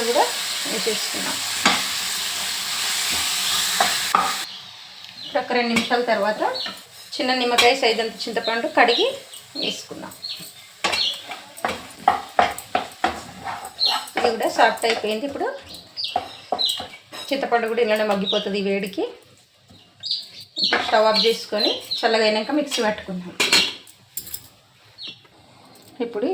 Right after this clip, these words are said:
చల్లగా అయిన మిక్సీలోకి వేసుకున్నాం.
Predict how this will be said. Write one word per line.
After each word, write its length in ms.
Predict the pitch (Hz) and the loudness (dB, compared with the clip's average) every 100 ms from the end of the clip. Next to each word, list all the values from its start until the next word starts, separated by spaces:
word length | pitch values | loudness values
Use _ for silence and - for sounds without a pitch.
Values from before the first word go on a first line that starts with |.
| 370 | 4
చల్లగా 280 | 254 226 233 | 4 4 2
అయిన 120 | 226 226 - - - - - - - - - - - | 0 -2 -2 -4 -6 -10 -10 -6 -6 -8 -14 -8 -4
మిక్సీలోకి 440 | - - - 196 - | -2 0 2 0 -2
వేసుకున్నాం. 460 | - - - - | -8 -6 -6 -6